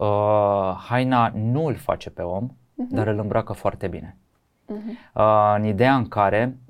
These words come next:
Speaker 1: fiecare dintre noi trebuie să înțeleagă niște lucruri foarte, foarte importante. Atâta t-, sunt oameni de, că revenim la zona de luxury, care purta-, purtau ținute de sute de mii de euro, Lorena.
Speaker 2: Cred,
Speaker 1: Și arătau
Speaker 2: cred.
Speaker 1: oribil.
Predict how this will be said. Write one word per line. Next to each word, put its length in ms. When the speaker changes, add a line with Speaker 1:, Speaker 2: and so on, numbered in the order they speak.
Speaker 1:
fiecare 600
dintre 340
noi 200
trebuie 280
să 380
înțeleagă 480
niște 240
lucruri 300
foarte, 640
foarte 340
importante. 680
Atâta 500
t-, 160
sunt 220
oameni 320
de, 300
că 100
revenim 280
la 80
zona 220
de 80
luxury, 340
care 200
purta-, 480
purtau 280
ținute 300
de 100
sute 440
de 100
mii 120
de 80
euro, 280
Lorena. 400
Speaker 2:
Cred, 240
Speaker 1:
Și 80
arătau 340
Speaker 2:
cred. 300
Speaker 1:
oribil. 420